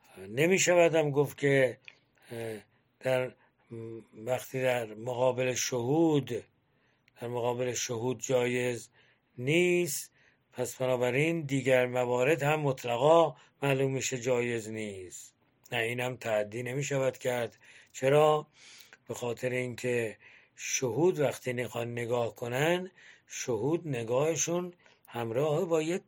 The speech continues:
دقت است، با یه امعان نظر است. چون شاهد وقتی نگاه می‌کنه، جوری نگاه می‌کنه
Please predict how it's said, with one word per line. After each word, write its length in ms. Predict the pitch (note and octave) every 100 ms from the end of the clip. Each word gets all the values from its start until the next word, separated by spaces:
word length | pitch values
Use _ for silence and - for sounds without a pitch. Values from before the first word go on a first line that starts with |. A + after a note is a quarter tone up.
| -
دقت 580 | B2+ A2 - D3 G3 F3
است، 440 | D#3+ - - - _ _ -
با 120 | A2+
یه 180 | C#3+ E3
امعان 640 | C3 A#2 A2+ B2 F3 G3
نظر 520 | G3+ F3 D3+ A2 G#2+ F2
است. 380 | D#2+ - - _ _ _ _ _ _ -
چون 80 | C3
شاهد 380 | C3 G#2+ D#3+
وقتی 260 | D#3+ A#2+ B2+
نگاه 260 | A#2 A#2 A2+
می‌کنه، 840 | G#2+ A2+ A#2+ D3 F3 G3 G#3 G#3 - - - _ -
جوری 300 | C#3+ E3+ F#3
نگاه 300 | E3+ F3 F3+
می‌کنه 640 | F#3+ F3+ F#3+ G3 G#3 G#3